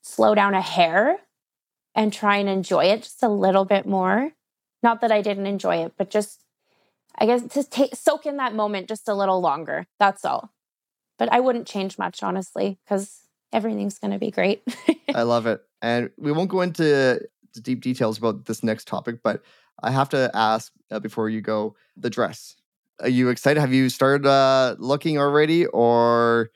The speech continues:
Speaker 1: Oh, come on. <laughs> I think I found my dress a long time ago. <laughs>
Speaker 2: Okay. No, I, I, I
Speaker 1: Yeah.
Speaker 2: kinda figured, but, you know, I have to
Speaker 1: <laughs> Yeah.
Speaker 2: ask. And obviously, uh, we don't wanna give away, um, the details, but, uh, where did you end up going?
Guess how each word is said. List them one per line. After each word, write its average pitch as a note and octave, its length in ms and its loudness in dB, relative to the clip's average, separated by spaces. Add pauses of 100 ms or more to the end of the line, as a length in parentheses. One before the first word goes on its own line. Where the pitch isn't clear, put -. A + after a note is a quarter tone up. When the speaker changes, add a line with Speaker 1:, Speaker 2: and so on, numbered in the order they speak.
Speaker 1:
Oh, F#4 140 4 (120)
come F4+ 140 0
on. C4 200 2 (180)
<laughs> - 180 0
I D4 180 0 (100)
think F#4 200 -2
I E4+ 120 2
found D#4+ 280 0
my C#4+ 120 -2
dress C4+ 300 0
a C4+ 60 -2
long B3+ 180 0
time B3+ 240 2
ago. A3 340 0
<laughs> - 40 -20 (160)
Speaker 2:
Okay. B3 360 4
No, A3+ 120 4
I, G3+ 200 2
I, F3 120 2 (420)
I - 160 2
Speaker 1:
Yeah. E4+ 220 6
Speaker 2:
kinda C#4+ 120 -4
figured, D#4 360 -2
but, A3+ 240 2
you G3+ 100 2
know, F#3+ 80 6
I E3+ 80 4
have C#3+ 220 2
to A3 60 0
Speaker 1:
<laughs> G3+ 60 2 (120)
Yeah. F#3+ 140 6
Speaker 2:
ask. - 180 -2 (280)
And D3+ 540 2 (480)
obviously, D3 540 2
uh, C#3 320 2 (160)
we C#3 80 -4
don't C3 120 0
wanna B2 200 0
give B2 240 -4
away, A#2 400 4
um, A2 500 4 (380)
the A2+ 120 -4
details, A2+ 540 0
but, A2 380 -2
uh, G#2 180 2 (440)
where C3+ 280 0
did D#3 180 0
you D3 140 4
end C#3 140 4
up C3 100 -2
going? C3+ 680 4